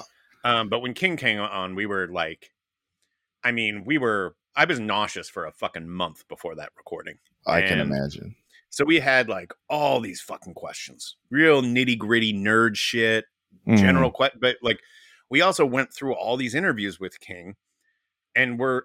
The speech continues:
Speaker 1: aiming for shit that people just didn't normally ask, a-, ask him. And
Speaker 2: Mm-hmm.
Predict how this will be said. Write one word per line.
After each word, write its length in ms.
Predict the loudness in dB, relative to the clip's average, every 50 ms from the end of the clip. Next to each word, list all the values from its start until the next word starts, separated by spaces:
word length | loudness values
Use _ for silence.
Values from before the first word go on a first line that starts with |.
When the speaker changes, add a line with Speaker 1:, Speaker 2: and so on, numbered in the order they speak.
| _ -8
Speaker 1:
aiming 440 | -6 -4 -4 -2 -2 -2 -2 -2 -4
for 180 | -6 -6 -6
shit 280 | -6 -6 -6 -6 -6 -6
that 160 | -6 -8 -6
people 260 | -8 -8 -6 -4 -4 -4
just 240 | -4 -6 -8 -8 -12 -10 _
didn't 300 | 0 0 0 0 -2 -4
normally 380 | -2 -2 0 0 0 0 0 2
ask, 420 | 2 2 2 0 -2 -6 -12 -6 -2
a-, 180 | 0 0 0 0
ask 280 | 0 0 0 -2 -4 -8
him. 160 | -14 -16 -18 _ _ _ _ _ _ _ 0
And 260 | 2 4 6 6 4
Speaker 2:
Mm-hmm. 160 | 4 2 0